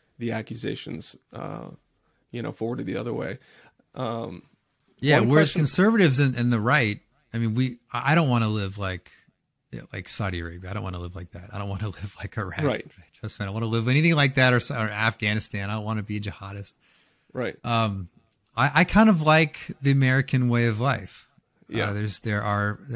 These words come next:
Speaker 2: uh, there are aspects to it that need to be corrected, and, and the, the things that the, the people who,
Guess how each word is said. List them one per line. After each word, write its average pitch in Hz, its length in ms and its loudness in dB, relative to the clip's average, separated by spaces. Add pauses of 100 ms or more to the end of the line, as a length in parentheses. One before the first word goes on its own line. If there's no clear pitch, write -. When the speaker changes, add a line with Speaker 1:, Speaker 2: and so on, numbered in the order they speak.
(160)
Speaker 2:
uh, 98 200 -6
there 95 200 -4
are - 120 -8
aspects 101 540 -2
to 110 160 0
it 104 100 -6
that 101 80 -4
need 101 120 -4
to 101 80 -4
be 95 80 -8
corrected, 107 560 -4
and, 92 220 -4 (640)
and 101 300 -4
the, 104 140 -4
the - 160 -8
things 113 320 0
that - 220 -6
the, 113 140 -8
the 117 160 -8
people 139 320 -2
who, 113 340 2